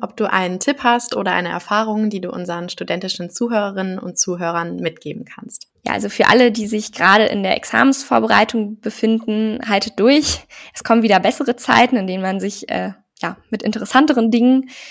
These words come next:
Speaker 2: beschäftigt als mit unzähligen Meinungsstreits. Und wenn ihr mit dem Gedanken an eine Promotion spielt,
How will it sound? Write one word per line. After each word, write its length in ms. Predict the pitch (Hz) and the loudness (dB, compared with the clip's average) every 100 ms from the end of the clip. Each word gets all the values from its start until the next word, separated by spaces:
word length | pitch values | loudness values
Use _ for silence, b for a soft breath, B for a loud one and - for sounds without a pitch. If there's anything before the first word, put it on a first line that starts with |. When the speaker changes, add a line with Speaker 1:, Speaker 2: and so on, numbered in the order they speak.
| B - | B -6
Speaker 2:
beschäftigt 600 | 226 - 233 - 233 - | 0 2 2 2 -2 2
als 280 | 180 190 - | 0 0 -6
mit 320 | 196 - - | -6 -6 -6
unzähligen 480 | - 226 226 196 196 | 0 0 0 -2 0
Meinungsstreits. 760 | 175 247 254 - 214 214 - - _ _ _ _ _ - | 0 0 0 -2 0 0 -2 -12 _ _ _ _ _ -4
Und 140 | 196 | 0
wenn 120 | 208 | 2
ihr 80 | 226 | 4
mit 120 | 220 | 2
dem 120 | 214 | 0
Gedanken 380 | 208 196 208 220 | 0 2 2 0
an 100 | - | -2
eine 160 | 190 185 | -4 -4
Promotion 520 | - 185 185 190 190 | -6 -6 -6 -6 -6
spielt, 420 | - 269 285 285 | 0 2 2 0